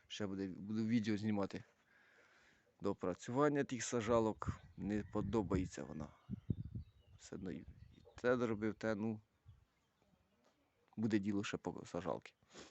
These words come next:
Тепер полоти. Трошки вже прозівав, декілька днів треба було полоти вже.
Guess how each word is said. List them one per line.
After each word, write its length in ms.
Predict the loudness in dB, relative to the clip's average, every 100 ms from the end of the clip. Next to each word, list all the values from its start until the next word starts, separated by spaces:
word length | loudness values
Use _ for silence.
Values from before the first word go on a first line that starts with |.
| -20 _ -20 -20 -20 -20 -20 -20 _ _ _
Тепер 460 | -16 4 4 6 0 -14 _ _ _
полоти. 500 | 4 6 6 4 -6 -20 _ _ _ _ _ _ _ _ _ _ _ -8
Трошки 260 | -6 -4 -4
вже 140 | -4
прозівав, 680 | -4 -6 -8 2 6 6 4
декілька 520 | -4 -2 -2 -2 -4 -2
днів 220 | -2 -2
треба 160 | -4
було 120 | -6 -6
полоти 420 | 0 2 2 -2
вже. 200 | -4